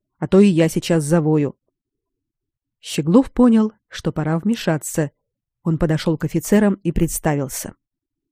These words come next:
"Господа, я личный помощник генерал-губернатора Щеглов, послан его высокопревосходительством к князю Черкасскому. Я так понимаю, что опоздал,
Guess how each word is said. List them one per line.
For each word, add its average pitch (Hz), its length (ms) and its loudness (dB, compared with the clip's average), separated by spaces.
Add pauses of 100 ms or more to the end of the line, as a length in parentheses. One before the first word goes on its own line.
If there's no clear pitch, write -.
(260)
"Господа, 185 580 0 (760)
я 175 340 2
личный 180 360 0
помощник 208 580 0
генерал-губернатора 165 1160 0 (140)
Щеглов, 160 640 0 (720)
послан 240 480 4
его 165 220 2
высокопревосходительством 165 1300 0 (280)
к - 80 -20
князю 180 380 2
Черкасскому. 151 800 -2 (880)
Я 170 160 0
так - 160 -2
понимаю, 170 560 4
что - 280 -4
опоздал, 165 600 2